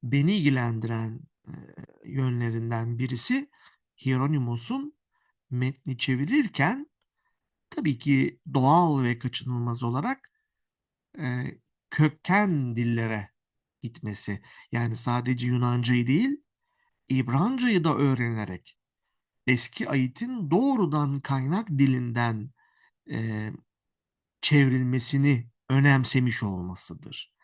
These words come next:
Çevirisini de öyle yapmıştır. Bu kendi döneminde tartışmalı bir, e, hareket olarak, davranış olarak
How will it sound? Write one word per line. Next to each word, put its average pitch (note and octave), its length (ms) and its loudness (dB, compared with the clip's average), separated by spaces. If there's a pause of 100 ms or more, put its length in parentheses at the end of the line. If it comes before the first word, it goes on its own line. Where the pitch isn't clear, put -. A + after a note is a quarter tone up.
(160)
Çevirisini - 540 -6
de F3 60 2
öyle B2 220 2
yapmıştır. - 720 -10 (760)
Bu C4 460 0 (400)
kendi D3+ 440 2
döneminde D3+ 720 0
tartışmalı D3+ 800 -2
bir, B2 420 0 (640)
e, A#2+ 40 -6 (380)
hareket B2 420 -2
olarak, G2 520 -4
davranış G2+ 460 -4
olarak F#2+ 360 -6